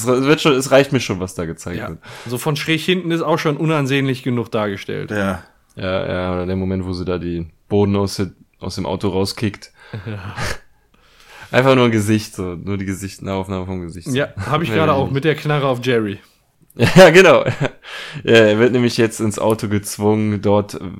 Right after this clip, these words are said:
Speaker 1: wird sie einen schwitzigen Händeabdruck auf dem Fenster hinterlassen und dann wird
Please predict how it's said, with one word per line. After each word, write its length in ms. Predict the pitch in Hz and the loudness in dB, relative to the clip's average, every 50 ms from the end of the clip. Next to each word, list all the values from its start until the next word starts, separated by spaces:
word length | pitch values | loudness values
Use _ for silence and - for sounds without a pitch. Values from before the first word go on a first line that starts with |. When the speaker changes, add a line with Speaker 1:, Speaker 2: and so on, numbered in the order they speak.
| - - - - - - | -16 -16 -16 -16 -18 -18
Speaker 1:
wird 320 | - 90 101 104 104 104 | -8 -2 -2 0 0 -2
sie 220 | - - 107 92 | -2 -2 0 0
einen 480 | 62 71 95 101 101 98 98 95 95 - - - - _ _ | 0 0 0 0 0 0 -2 -2 -4 -8 -14 -20 -20 _ _
schwitzigen 560 | - - - 110 139 135 - - 147 123 117 | -8 -4 0 0 0 0 0 -2 -2 -2 0
Händeabdruck 880 | 110 113 123 131 131 117 98 82 104 - - 104 110 107 - - - - | 0 0 0 0 2 2 0 0 -2 -4 -6 -6 -6 -6 -8 -10 -8 -8
auf 160 | 101 98 - | -8 -8 -8
dem 160 | - 101 98 | -8 -8 -8
Fenster 380 | - - 107 107 104 - 101 95 | -6 -6 -6 -6 -6 -6 -4 -4
hinterlassen 600 | 101 98 101 101 95 92 95 95 - - 98 85 | -4 -4 -6 -8 -8 -8 -8 -10 -10 -12 -10 -10
und 180 | 85 87 82 | -10 -10 -10
dann 320 | 90 90 90 90 85 - - | -10 -10 -10 -10 -12 -12 -10
wird 280 | 90 92 90 - - | -10 -10 -10 -10 -16